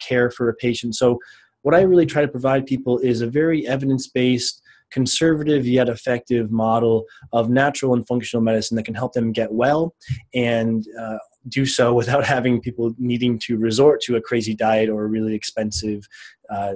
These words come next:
you know, sort of testing or supplement regime. So that's kind of the long short of it. I'm also involved in a little bit of research. We're,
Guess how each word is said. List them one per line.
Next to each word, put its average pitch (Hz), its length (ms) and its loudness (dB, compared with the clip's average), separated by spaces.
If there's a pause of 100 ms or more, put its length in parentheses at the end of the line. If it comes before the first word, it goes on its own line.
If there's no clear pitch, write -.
(120)
you 120 120 -14
know, 98 100 -20
sort 110 240 -2
of 101 220 -4
testing 117 540 -2
or 107 300 0
supplement 107 600 -6
regime. 98 400 -10
So 123 220 0 (440)
that's 147 400 0 (200)
kind 180 180 4
of 175 60 2
the 156 60 6
long 147 220 4
short 139 220 0
of 135 80 2
it. 127 60 0
I'm 123 120 4
also 135 300 2
involved 123 400 2
in 113 60 0
a 113 40 2
little 120 240 0
bit 113 100 -4
of 107 140 -2
research. 113 500 -2
We're, 110 340 0